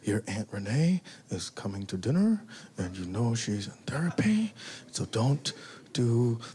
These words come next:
move your hands a bunch, and try not to use very many consonants because that's aggressive sounding. And don't flip your napkin out at dinner because you,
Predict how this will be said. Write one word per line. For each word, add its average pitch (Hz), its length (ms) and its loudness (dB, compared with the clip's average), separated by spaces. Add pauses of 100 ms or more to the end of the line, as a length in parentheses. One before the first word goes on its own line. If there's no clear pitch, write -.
move 131 280 2
your 120 120 2
hands 175 400 4
a 202 60 2
bunch, 196 500 4
and 127 200 2 (1600)
try 139 540 4
not 139 300 4
to 139 120 2
use 135 420 6
very 131 200 4
many 127 220 4
consonants 170 760 4
because 113 340 -2
that's 110 240 -2
aggressive 135 480 2
sounding. 202 560 0 (840)
And 113 160 0 (100)
don't 127 260 6 (320)
flip 131 400 2
your 127 120 6
napkin 139 440 4
out 185 320 4
at 143 200 0
dinner 190 460 6
because - 460 0 (420)
you, 123 140 -2